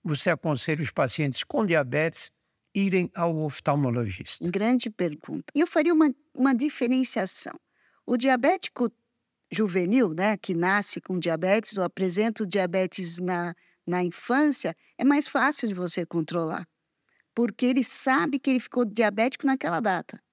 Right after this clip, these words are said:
Speaker 2: Então, você fala, "Olha, então uma, você daqui uma vez por ano faz o exame." O problema é o paciente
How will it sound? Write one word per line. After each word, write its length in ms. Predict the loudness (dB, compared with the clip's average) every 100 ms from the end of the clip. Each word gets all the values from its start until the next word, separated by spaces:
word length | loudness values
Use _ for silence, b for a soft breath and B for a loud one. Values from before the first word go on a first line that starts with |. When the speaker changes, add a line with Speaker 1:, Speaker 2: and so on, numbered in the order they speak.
| -6
Speaker 2:
Então, 360 | -4 0 2 2
você 340 | 0 -2 -2
fala, 320 | 0 0 0
"Olha, 140 | -2 -4
então 240 | -2 0
uma, 240 | 0 -2 -6 _ -6
você 580 | -4 -2 0 0 -2 -6 _ _ -4
daqui 640 | -2 -2 0 0 0 -2 -6 _ -4
uma 180 | -2 0
vez 180 | -2
por 240 | -2 0 2
ano 260 | 2 2
faz 420 | 0 2 2 2 0
o 80 |
exame." 420 | 0 0 -2 -4 -12 b b b
O 80 | -4
problema 460 | 0 2 0 0
é 80 | 0
o 40 |
paciente 760 | 0 -2 0 2 2 2 -2